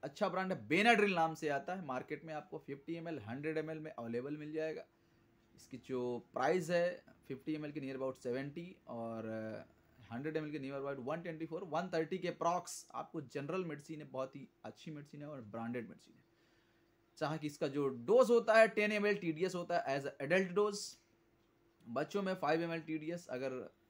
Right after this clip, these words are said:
बच्चा पाँच से आठ साल के बीच का है, उससे नीचे है तो फिर और कम हो जाता है, उससे नीचे है तो फिर ड्रॉप फॉर्म में आता है, जो कि Benadryl नाम से नहीं और other कंपनी के ड्रॉप्स अवेलेबल मिलते हैं।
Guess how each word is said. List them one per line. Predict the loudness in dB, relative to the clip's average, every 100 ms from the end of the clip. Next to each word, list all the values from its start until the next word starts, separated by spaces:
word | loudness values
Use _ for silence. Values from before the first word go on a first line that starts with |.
| _
बच्चा | -8 -8 -6 -4 -2 -4 -10 _ _ _ _ -6
पाँच | -6 -4 -6
से | -6
आठ | -6 -4
साल | -4 -4
के |
बीच | -6 -6 -8
का | -14
है, | -14 -16 -18
उससे | -6 0 0
नीचे | 0 -2 0
है | 2 0
तो | -2 -4
फिर | -2 -2 -4 -8 _ _ _ _ -8
और | -4 -2
कम | -2 -4
हो | 0
जाता | 0 0 -2
है, | -2 -6 _ _ _ -20
उससे | -14 -6 -4
नीचे | -2 -4
है |
तो | -2
फिर | -2
ड्रॉप | 6 10 10 10
फॉर्म | 4 4
में | 4
आता | 2 2
है, | -2 -4 -12
जो | -10 -8
कि | -8
Benadryl | -4 -2 -2 -2 -2
नाम | -4 -6
से | -8
नहीं | -6
और | -4 -4 -4
other | -6
कंपनी | -6 -6 -6
के | -6
ड्रॉप्स | -8 -8 -10 -16 -12
अवेलेबल | -4 -4 -4
मिलते | -8 -14
हैं। | -20